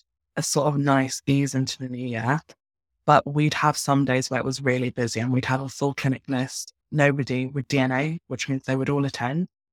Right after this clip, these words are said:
And you'd often see patients that are elderly, so they might have mobility issues. So it involved helping patients in a wheelchair or assisting patients to and from clinic chairs.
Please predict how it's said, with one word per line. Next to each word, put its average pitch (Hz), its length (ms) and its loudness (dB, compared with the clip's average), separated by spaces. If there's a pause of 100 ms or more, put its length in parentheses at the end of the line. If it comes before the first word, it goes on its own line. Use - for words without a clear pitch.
(120)
And 151 220 4
you'd 165 260 4
often 175 420 4
see 160 220 0
patients 135 720 0
that - 280 2
are 131 580 0 (500)
elderly, 151 760 2
so 143 160 -4
they 143 120 0
might 143 220 0
have - 120 -10
mobility 143 580 0
issues. 139 460 -2
So 127 160 -4
it - 160 -12
involved 139 480 -6
helping 147 300 -2
patients 139 440 -2
in 143 80 -4
a 139 80 -4
wheelchair 139 840 -4
or - 280 -8 (300)
assisting - 420 -4
patients 131 480 -2
to - 140 -8
and 135 140 -6
from 131 240 -6
clinic 156 340 -2
chairs. 139 680 -2